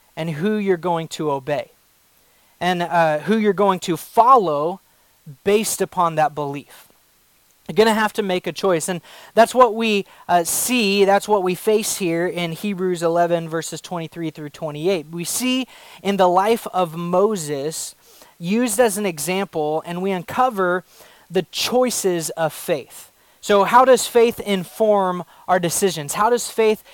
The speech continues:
inform our choices? Well, first of all, we see that faith chooses God's plan. Faith chooses God's plan. Verse twenty-three, it tells us that by faith, Moses, when he was born,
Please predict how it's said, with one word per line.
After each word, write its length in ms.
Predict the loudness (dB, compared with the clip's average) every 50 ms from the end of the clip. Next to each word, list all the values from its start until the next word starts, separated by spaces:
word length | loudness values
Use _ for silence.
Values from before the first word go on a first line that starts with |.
| -16 -8
inform 560 | -6 -6 -6 -6 -2 0 2 4 4 2 2 2
our 220 | 2 2 2 2
choices? 520 | 0 -4 -4 -4 -4 -2 -4 -6 -4 0
Well, 160 | 2 2 2 4
first 280 | 4 2 2 2 0
of 120 | -2 2 4
all, 160 | 4 4 4
we 100 | 2 -2
see 220 | -2 -4 -6 -2
that 180 | 0 0 0 0
faith 300 | -2 -2 -2 -2 -2 _ -8
chooses 640 | -12 -10 -8 -8 -8 -8 -6 -6 -4 -4 -4 -6 -8 _ -18 -20 -20 _ _ -8
God's 280 | -2 0 0 0 0 -2
plan. 460 | -10 -6 -4 -4 -4 -4 -6 -12 -18 _ _ _ _ _ _ _
Faith 260 | -4 2 2 2 2
chooses 380 | 0 -6 -6 -4 -2 -4 -2 2
God's 260 | 2 2 2 2 -2
plan. 260 | -2 -2 -2 -2 0
Verse 180 | -2 -4 -4 -4
twenty-three, 540 | -6 -6 -6 -6 -6 -6 -4 -2 -2 -4 -4 -8 -18 -20 -18 -8 -8
it 120 | -6 -2
tells 240 | 2 2 2 4 2
us 120 | 0 0
that 180 | 2 0 0 4
by 200 | 4 4 4 4
faith, 340 | 2 2 2 2 2 0 -4
Moses, 580 | -2 2 4 4 4 2 2 0 -2 -2 -2
when 180 | -4 -2 -2 -2
he 140 | -2 -2 2
was 240 | 2 2 0 0
born, 480 | -6 -2 2 2 2 2 2 -2 -4